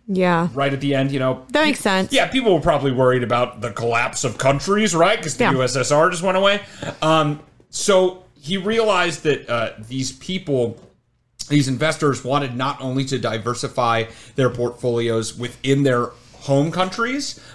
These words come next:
Speaker 2: but also wanted to diversify them, uh, internationally. So buy stuff from all o-,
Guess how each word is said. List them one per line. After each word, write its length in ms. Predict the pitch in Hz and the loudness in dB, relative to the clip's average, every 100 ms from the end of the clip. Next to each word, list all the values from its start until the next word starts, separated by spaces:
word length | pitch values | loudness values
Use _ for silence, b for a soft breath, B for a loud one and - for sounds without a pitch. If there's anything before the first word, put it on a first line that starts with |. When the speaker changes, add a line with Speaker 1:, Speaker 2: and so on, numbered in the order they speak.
| B | B
Speaker 2:
but 160 | 151 | -2
also 320 | 139 156 156 | 0 0 2
wanted 320 | 139 131 117 - | 0 0 -2 -6
to 300 | 123 123 110 | -6 -4 -4
diversify 760 | 113 101 117 120 110 113 110 | -2 -2 -2 -4 -6 -2 -2
them, 380 | 101 107 104 107 107 | -2 -4 -4 -6 -6
uh, 140 | 101 - | -8 -8
internationally. 1000 | 131 104 101 104 107 - 92 80 82 78 | -10 -10 -8 -6 -6 -8 -14 -14 -16 -14
So 180 | - 92 | -10 -8
buy 180 | 90 87 | -8 -8
stuff 260 | - - | -10 -10
from 140 | 98 101 | -10 -8
all 200 | 107 101 | -6 -6
o-, 200 | 101 | -8